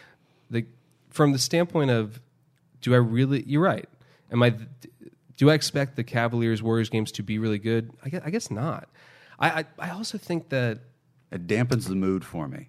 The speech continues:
Speaker 2: I'll just say that. It
Speaker 1: Yeah. No, you're right. You're right. That the, the narratives going into this are kind of the, are, are the most redeeming, the most exciting parts. That the actual quality of play, the actual players on the court, although, although really, although they're great,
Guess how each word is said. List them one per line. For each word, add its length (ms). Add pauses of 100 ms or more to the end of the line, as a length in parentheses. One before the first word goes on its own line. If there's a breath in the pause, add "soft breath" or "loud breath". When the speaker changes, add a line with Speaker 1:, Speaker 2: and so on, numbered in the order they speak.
(160)
Speaker 2:
I'll 120
just 180
say 200
that. 280 (100)
It 80
Speaker 1:
Yeah. 260 (280)
No, 80
you're 160
right. 260
You're 120
right. 220
That 200
the, 240
the 180
narratives 460
going 240
into 140
this 260 (140)
are 60
kind 220
of 100
the, 140
are, 140 (140)
are 100
the 200
most 460
redeeming, 680 (200 loud breath)
the 60
most 160
exciting 480
parts. 480
That 60
the 200
actual 440
quality 340
of 100
play, 200
the 140
actual 360
players 500 (380 soft breath)
on 140
the 60
court, 440
although, 240
although 240
really, 320 (180)
although 280
they're 100
great, 400